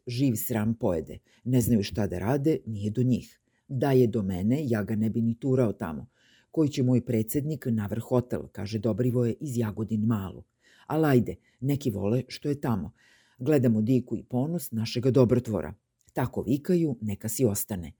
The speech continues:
Ne smeta nikome, ne traži ni leba ni vodu. Ima ga isplaknu jedanput u šest meseci i mirna toponica." Glas naroda je možda ono što se ne čuje dobro ili takvog glasa nema, prigušen je do šaputanja.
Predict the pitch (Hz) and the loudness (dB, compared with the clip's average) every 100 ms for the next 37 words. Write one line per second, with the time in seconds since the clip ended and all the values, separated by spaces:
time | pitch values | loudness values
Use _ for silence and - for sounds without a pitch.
0 | _ _ - 135 135 127 113 - - 123 | _ _ -6 0 2 4 0 0 -6 -4
1 | - 170 165 110 113 107 113 98 87 - | -2 -2 -2 0 -2 0 -4 -4 -8 -12
2 | - 110 156 147 131 123 113 101 78 - | -4 -2 2 2 4 4 4 2 -2 -8
3 | _ _ - _ _ 151 143 113 110 127 | _ _ -20 _ _ -2 0 4 4 2
4 | - 147 117 107 95 98 123 131 147 113 | 0 -4 -4 -4 -2 2 2 2 -4 -4
5 | - 101 - - 131 147 - 175 - 151 | -2 -2 -4 -2 0 0 -2 -6 -6 -6
6 | 160 104 104 104 113 - 110 90 78 - | -4 -2 -2 0 -2 -2 -8 -8 -12 -12
7 | - _ _ _ _ _ _ _ _ _ | -16 _ _ _ _ _ _ _ _ _
8 | 135 160 202 185 180 214 190 160 180 170 | 2 6 6 6 4 4 4 2 0 0
9 | 151 170 - 139 147 127 117 139 113 101 | -2 -6 -8 -6 2 2 2 2 0 0
10 | 82 101 90 101 113 117 - 131 127 123 | -4 -8 -8 -6 -4 -6 -2 0 2 0
11 | - 127 139 104 90 - 131 117 123 - | 0 0 2 2 0 -4 0 2 0 0
12 | 113 107 - - 120 123 - 110 - 90 | 0 0 -2 -8 -4 -4 -2 -4 -4 -8
13 | 87 | -10